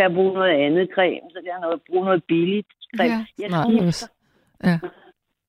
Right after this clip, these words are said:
Speaker 1: Barrierecreme eller sådan. Men jeg tror, man skal skifte. Det, det er noget med, at pytknappen sidder oppe hos dig selv. Du skal tænke over dine ting også. Og
Speaker 2: Mhm.
Speaker 1: selvfølgelig spørge dit netværk og være lyttende, ikke?
Speaker 2: Mhm.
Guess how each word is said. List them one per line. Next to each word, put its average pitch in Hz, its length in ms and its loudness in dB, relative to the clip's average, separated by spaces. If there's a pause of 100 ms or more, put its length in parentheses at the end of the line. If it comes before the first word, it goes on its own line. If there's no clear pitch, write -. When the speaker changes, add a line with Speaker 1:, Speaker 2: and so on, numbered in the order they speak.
(480)
Speaker 1:
Barrierecreme 147 1000 2
eller 147 200 2
sådan. 165 340 2
Men 175 240 2
jeg 170 120 2
tror, 196 180 -4
man 226 160 2
skal - 180 -2
skifte. - 300 -2 (240)
Det, 202 200 0
det 220 60 0
er 233 40 0 (100)
noget 277 140 2
med, 254 140 2
at 233 200 2 (120)
pytknappen 247 600 -2
sidder 247 240 2
oppe 196 280 2
hos 220 140 0
dig 208 160 2
selv. 196 260 2
Du 214 60 -2
skal 226 180 -8 (100)
tænke 247 220 0
over 196 220 2
dine 196 260 0
ting - 220 0 (840)
også. 139 380 0 (1120)
Og 185 80 2
Speaker 2:
Mhm. 185 40 2
Speaker 1:
selvfølgelig 233 400 2
spørge 143 340 0
dit 208 120 -2
netværk 170 640 0
og 156 180 0
være 139 280 2 (120)
lyttende, 170 560 2
ikke? 277 160 -4 (280)
Speaker 2:
Mhm. 190 360 6